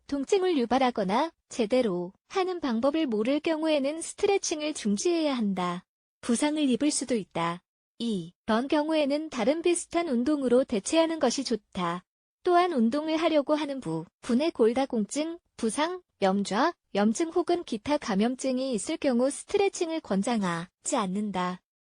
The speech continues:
이 때문에 근육 스트레칭 운동을 하기 전에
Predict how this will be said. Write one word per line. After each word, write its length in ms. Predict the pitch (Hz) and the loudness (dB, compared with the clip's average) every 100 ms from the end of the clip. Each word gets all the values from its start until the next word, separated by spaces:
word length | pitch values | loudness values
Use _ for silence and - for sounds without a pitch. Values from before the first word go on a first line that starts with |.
| _ | _
이 100 | 233 | -6
때문에 480 | 226 330 320 285 302 | -2 -2 0 0 0
근육 360 | - 233 285 - | 0 -2 -2 -6
스트레칭 560 | - 392 381 - 370 | -8 -2 -2 0 -2
운동을 400 | 339 330 311 311 | -2 0 0 0
하기 240 | 302 294 294 | -2 -2 -2
전에 420 | 214 180 247 | 0 0 0